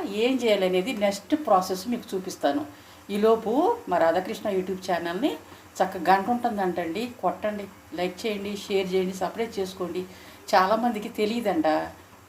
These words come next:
తెలియపోతే మీ పిల్లలనో, మీ పెద్దాళ్ళనో, మీ హస్బెండ్లనో అడిగి తెలుసుకోండి. అలా తెలుసుకుని చక్కగా నాకు లైక్ చేయండి. తెలీదు, తెలీదు అని ఎన్నా తప్పించుకుంటారు? తెలీదు, తెలీదు అని ఎన్నా తప్పించుకుంటారు? తెలుసుకుని చెయ్యండి అంటున్నాను అనమాట.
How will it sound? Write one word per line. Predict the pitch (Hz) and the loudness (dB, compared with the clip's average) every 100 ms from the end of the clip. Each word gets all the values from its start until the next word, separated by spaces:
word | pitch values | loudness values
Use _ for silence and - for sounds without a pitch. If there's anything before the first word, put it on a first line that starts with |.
| - - | -14 -4
తెలియపోతే | 165 196 254 302 302 277 | -2 0 2 2 4 4
మీ | 208 | 2
పిల్లలనో, | 190 165 185 254 254 294 | 0 0 2 2 2 2
మీ | 254 | 0
పెద్దాళ్ళనో, | 185 175 151 226 247 233 262 320 - - - - | 0 0 2 4 4 4 0 0 -2 -16 -20 -10
మీ | 190 | -6
హస్బెండ్లనో | 185 185 175 240 247 240 240 254 302 302 - | 2 2 2 2 2 2 2 4 4 0 -2
అడిగి | 170 233 262 | 0 0 0
తెలుసుకోండి. | 220 220 - - 269 190 | 0 0 0 2 2 4
అలా | 156 160 208 269 285 - - - - | 2 2 2 0 -4 -10 -20 -20 -2
తెలుసుకుని | 220 240 - 320 | 2 2 4 6
చక్కగా | 311 - 220 254 285 | 6 4 -2 2 2
నాకు | 262 208 | 4 2
లైక్ | 208 240 - | 2 0 4
చేయండి. | 285 269 302 349 - - - - - - - - | 4 4 2 2 -4 -18 -20 -20 -20 -20 -20 -4
తెలీదు, | 214 214 285 320 | 0 4 6 6
తెలీదు | 311 277 277 269 | 4 0 0 -2
అని | 269 240 269 277 | 0 0 0 0
ఎన్నా | 185 190 | 0 2
తప్పించుకుంటారు? | 277 294 294 285 - 269 277 269 269 269 269 269 - - - - - - | 6 4 2 -6 -8 -4 0 0 -2 -6 -8 -4 -4 -2 -6 -8 -12 -10
తెలీదు, | 220 220 269 285 294 | -4 -2 0 0 0
తెలీదు | 262 240 240 240 | 0 -2 0 2
అని | 240 208 262 | 2 0 0
ఎన్నా | 185 208 254 | 0 0 0
తప్పించుకుంటారు? | 240 240 202 - 208 190 185 208 | -2 -4 -10 -10 -8 -4 -2 -2
తెలుసుకుని | 294 226 220 - 262 302 | 0 0 0 -4 -2 0
చెయ్యండి | 302 202 202 196 254 | 0 -2 -2 -2 0
అంటున్నాను | 214 190 226 196 | 0 0 -4 -4
అనమాట. | 170 170 156 | -4 -4 -6